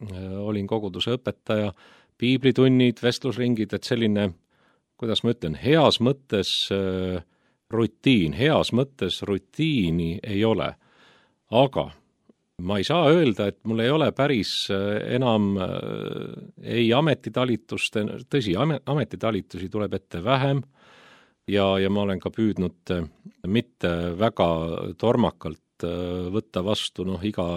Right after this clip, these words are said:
lapsepõlve sõbra soovi või tulla vastu soovile nüüd ristida lapsi või, või, või laulatada. Ma olen ikkagi suunanud neid oma kohaliku õpetaja juurde. Aga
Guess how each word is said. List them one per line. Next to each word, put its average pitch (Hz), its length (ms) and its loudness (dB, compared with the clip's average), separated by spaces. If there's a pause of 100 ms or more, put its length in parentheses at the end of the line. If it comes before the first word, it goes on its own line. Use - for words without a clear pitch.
(220)
lapsepõlve 90 880 -4
sõbra 87 500 0
soovi 90 640 0
või 92 160 -4
tulla 101 240 0
vastu 98 400 -2
soovile 90 540 -2 (480)
nüüd 95 220 -4
ristida 95 500 -4 (640)
lapsi 117 360 -2
või, 98 220 0 (720)
või, 104 280 -2
või 98 160 2
laulatada. 113 800 6 (340)
Ma 101 160 -4
olen 101 220 -2
ikkagi 95 300 -6
suunanud 98 480 -2
neid 101 280 -2
oma 98 240 -2 (420)
kohaliku 98 440 -2
õpetaja - 500 -6
juurde. 131 460 -2 (1120)
Aga 117 380 4